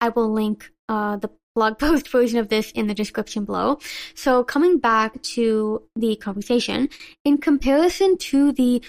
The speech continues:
four hundred eighty calories consumed by the neurons of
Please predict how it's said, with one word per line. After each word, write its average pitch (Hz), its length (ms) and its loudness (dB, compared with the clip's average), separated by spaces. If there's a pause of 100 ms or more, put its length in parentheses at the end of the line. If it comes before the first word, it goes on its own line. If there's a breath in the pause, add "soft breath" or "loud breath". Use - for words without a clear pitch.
(360 loud breath)
four 320 160 4
hundred 370 360 2
eighty 269 280 4
calories 240 500 2
consumed 247 600 0
by 226 200 0
the 226 120 2
neurons 226 680 0
of 226 180 -2